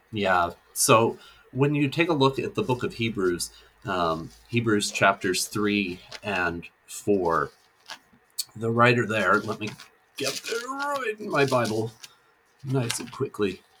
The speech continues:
Um, yeah, as the writer of Hebrews talks about, um, what's going on here. Let's see, where is it? There we go. Um, he goes on, he, he reminds us about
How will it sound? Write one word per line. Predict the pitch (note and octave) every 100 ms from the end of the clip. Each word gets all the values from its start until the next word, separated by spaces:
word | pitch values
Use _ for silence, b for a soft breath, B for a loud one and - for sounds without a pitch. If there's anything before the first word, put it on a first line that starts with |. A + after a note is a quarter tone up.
| _ _ -
Um, | B2+ A2 F#2+ F#2 _ _
yeah, | C3+ -
as | C3 B2+ -
the | A#2 G#2+ G2+ - _ _ _ _ _ _
writer | A2+ D#3+ F#3 A#2
of | F#2+
Hebrews | - - B2+ G#2+ F2 E2 -
talks | - F2 -
about, | E2 D#2 C#2+ C#2 - - _ _ _ -
um, | G#2+ B2+ B2+ A#2+ - - - - - F#2+
what's | F2 F2 -
going | D#2 D2+ D#2
on | D#2+ E2+ E2
here. | E2+ F2+ D#2 E2 D3 C3 - - C#2+
Let's | C2+ - -
see, | - - - - - - _
where | A#2+ G2
is | - - -
it? | - -
There | G2+ F#2+
we | -
go. | - - - - - b b b b C3+
Um, | B2+ A2 G2+ G2+ - _ _ _ _ _ - _ _ _ -
he | D#3
goes | D#3 F3+ D#3
on, | F3
he, | C3 B2 A#2+
he | B2
reminds | A2+ A#2 A2 G#2 A2 A#2+
us | F2+ D#2 -
about | G#2 F#2 F2+ F2 E2+